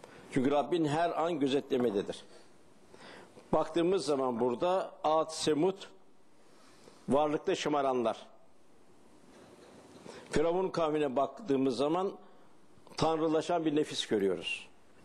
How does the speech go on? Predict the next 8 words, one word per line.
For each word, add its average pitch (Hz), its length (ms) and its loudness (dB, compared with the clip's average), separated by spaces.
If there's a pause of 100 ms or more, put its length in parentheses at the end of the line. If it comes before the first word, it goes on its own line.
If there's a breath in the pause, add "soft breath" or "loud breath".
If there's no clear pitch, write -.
(260)
Yani 131 480 0
nefse 151 300 0
emmare 156 680 2
her 185 260 0
arzusunu 170 840 2
nefsin 165 300 0
istikametinde 160 960 0 (540 loud breath)
kullanarak 170 600 2